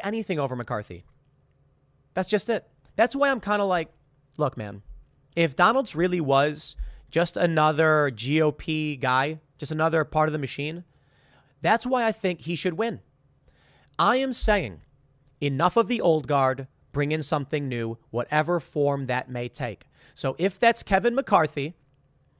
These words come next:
then I, I say no. If that's Donalds, I say yes.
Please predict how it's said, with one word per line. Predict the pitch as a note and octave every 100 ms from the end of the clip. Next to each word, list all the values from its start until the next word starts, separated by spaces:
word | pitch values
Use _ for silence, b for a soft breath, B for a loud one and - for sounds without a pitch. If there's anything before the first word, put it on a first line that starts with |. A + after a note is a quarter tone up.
| _ _ _ -
then | D#3 E3 D#3 -
I, | D#3+ -
I | E3
say | - E3+
no. | D#3+ B2+ F#2 - -
If | F3 -
that's | F3+ F3
Donalds, | B2+ D#3 F#3 A3
I | D#3+ D#3+
say | -
yes. | F3+ D3 B2